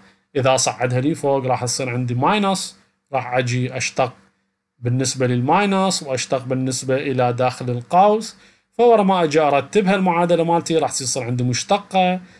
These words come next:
جزئية اللي هي كوساين على ساين، بالأخير يصفى عندي كوساين على ساين، فشي يصير عندي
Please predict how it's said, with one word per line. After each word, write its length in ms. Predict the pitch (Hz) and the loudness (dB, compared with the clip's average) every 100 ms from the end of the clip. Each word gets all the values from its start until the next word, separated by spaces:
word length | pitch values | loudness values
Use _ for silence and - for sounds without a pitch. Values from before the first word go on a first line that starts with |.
| _ _ 127 | _ _ -6
جزئية 420 | 127 139 147 135 | -4 0 2 2
اللي 180 | 127 127 | 0 0
هي 100 | 131 | 0
كوساين 540 | 131 127 - 226 247 | 2 2 4 2 2
على 420 | 202 214 220 233 - - _ _ | 0 2 2 2 -2 -20 _ _
ساين، 680 | - 180 160 139 139 160 185 | -2 2 2 2 0 0 0
بالأخير 420 | 151 151 - 139 | 0 0 0 0
يصفى 280 | 131 - 135 | 0 -2 -2
عندي 420 | 123 127 143 196 - - | -2 -2 -2 -4 -8 -6
كوساين 380 | 135 123 160 208 | 0 0 2 2
على 200 | 220 214 | 2 0
ساين، 340 | - 190 196 208 - - _ _ - | 2 0 0 -6 -18 -20 _ _ 0
فشي 420 | 156 175 160 190 | 2 2 2 0
يصير 300 | 190 226 196 | 0 2 2
عندي 400 | 170 160 165 170 | 2 0 -2 -2